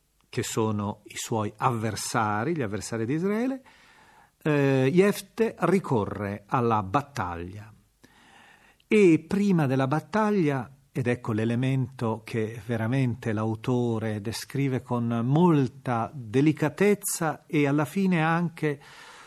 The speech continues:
con una grandezza epica e psicologica al tempo stesso, egli prima della battaglia fa un voto. In voto egli promette al Signore un sacrificio umano,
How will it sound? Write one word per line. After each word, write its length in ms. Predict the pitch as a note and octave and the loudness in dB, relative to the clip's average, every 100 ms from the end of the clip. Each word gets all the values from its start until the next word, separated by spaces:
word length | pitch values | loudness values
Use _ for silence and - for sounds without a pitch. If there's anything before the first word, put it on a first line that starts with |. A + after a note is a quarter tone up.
| - _ | -20 _
con 240 | C3 C#3 | 2 6
una 220 | F3+ E3+ | 6 6
grandezza 1000 | B2+ C#3+ C#3+ D#3+ D#3+ - D3 B2 A#2+ - _ _ _ _ | 4 2 4 2 0 -4 0 0 -2 -8 _ _ _ _
epica 540 | - G#3 G#3 F3+ D#3+ C#3+ | 4 4 4 2 4 2
e 80 | |
psicologica 800 | C#3 - D#3+ - D#3 F3+ D#3 C#3+ | 2 0 0 4 4 4 2 0
al 140 | C3+ - | 0 -2
tempo 340 | C3+ A#2+ B2 | -2 -2 -4
stesso, 760 | - - G#2+ G2+ - - G#2 - _ _ _ - - _ _ _ | -8 -8 -8 -8 -10 -10 -14 -16 _ _ _ -20 -20 _ _ _
egli 320 | E3+ E3+ D#3 | 4 4 4
prima 240 | C#3+ E3 D3+ | 2 2 2
della 160 | C3 | 2
battaglia 420 | C3+ C#3+ C#3 C3 C3+ | 0 0 0 0 0
fa 160 | - | 0
un 140 | A#2+ G#2+ | 0 0
voto. 540 | G#2 F#2 F#2+ - G#2 _ _ _ _ _ _ _ - - | -2 -4 -8 -14 -18 _ _ _ _ _ _ _ -20 -2
In 260 | C#3+ C3+ A2+ | 2 2 4
voto 640 | D3 F#3 F#3 G3+ G3 - - | 4 4 2 -2 -4 -6 -4
egli 640 | D3+ C3 A#2+ A2 G2 G2 | 2 4 4 0 -2 -6
promette 640 | - - A#2+ C3 C#3+ C3+ A#2+ | -8 -4 0 0 -2 -2 -2
al 100 | - | -2
Signore 560 | - A#2+ C#3 F3 F3+ | -2 0 0 0 0
un 160 | C#3+ C#3+ | 2 2
sacrificio 720 | C#3 C3 - B2 C#3+ C3+ C3+ | 2 -2 -2 -2 -2 0 2
umano, 680 | B2+ A#2 G2+ F#2 F2+ G2 | 2 0 -2 -6 -8 -12